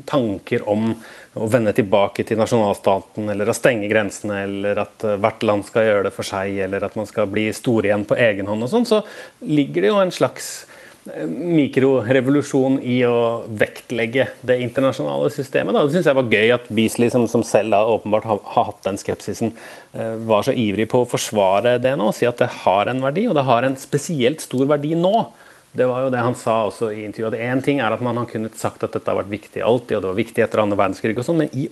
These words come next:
år så er den tanken mye mer viktig <laughs> enn det den har framstått som, eh, tidligere. Og sånn sett så er det, kan man jo argumentere for at det er veldig bra timing, da. Det er ikke kjedelig, men det er nettopp,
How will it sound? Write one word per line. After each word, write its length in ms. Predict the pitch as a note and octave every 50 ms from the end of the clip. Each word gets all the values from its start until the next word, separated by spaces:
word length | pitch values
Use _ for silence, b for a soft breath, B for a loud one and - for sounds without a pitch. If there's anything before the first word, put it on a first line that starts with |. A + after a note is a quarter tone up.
| -
år 220 | D3+ F#3+ A3 G3 B B B B B B B B B
så 80 | - - - - -
er 220 | A2+ A#2 B2 C3 A#2+
den 160 | B2+ B2+ C3+ C3
tanken 380 | - C#3+ A2 F#2+ - - C3 C#3 B2+ B B B B B B B B _ _ _ _ _ A#2+
mye 380 | B2 C#3 D#3+ D3+ A2+ G#2+ B2+ C3
mer 160 | A2 G#2 A#2+
viktig 320 | A#2+ A#2 - - - A#2+ A#2+ - - -
<laughs> 140 | C3 - C3
enn 220 | D3 C3 B2+ C3 B2 A2
det 80 | G#2+ G#2 A2
den 80 | B2 A2+
har 80 | A#2 A2
framstått 540 | - G#2 G2+ G2 F#2+ - - B2 G#2+ - -
som, 220 | - A2 G#2+ A2 A2
eh, 300 | G#2+ G#2+ G#2+ A2 A2+ -
tidligere. 480 | - - B2 A2 G2 F#2+ F#2 - - D3+
Og 240 | D3+ D3 F3 E3
sånn 220 | - - F#3 F#3+ F3+
sett 160 | - A#3+ A#3+
så 140 | - G3+ D3
er 100 | - -
det, 460 | - - C#3+ - C#3 D3 D3+ D#3 D3+ -
kan 140 | - G#3+ G#3+
man 100 | G3 E3+
jo 140 | D#3 D3 C#3+
argumentere 400 | B2+ C3 C#3+ C#3 C3 C3 G#2+ G#2+
for 80 | C3
at 60 | C3 C3+
det 80 | C3
er 80 | C#3 C3+
veldig 160 | B2 A#2 A#2
bra 140 | G#2 B2 D3 F3 F#3+
timing, 320 | - G#2+ G2 G2+ A2 A#2+ A2+ G2+
da. 80 | - - _
Det 140 | - A#2+ G#2+
er 80 | A2 -
ikke 160 | C#3 B2 -
kjedelig, 280 | C3 A2+ G2 G2 A2 C3+
men 100 | C3+ B2+
det 60 | A#2 -
er 100 | A2 A2 G#2+
nettopp, 240 | - - A#2+ -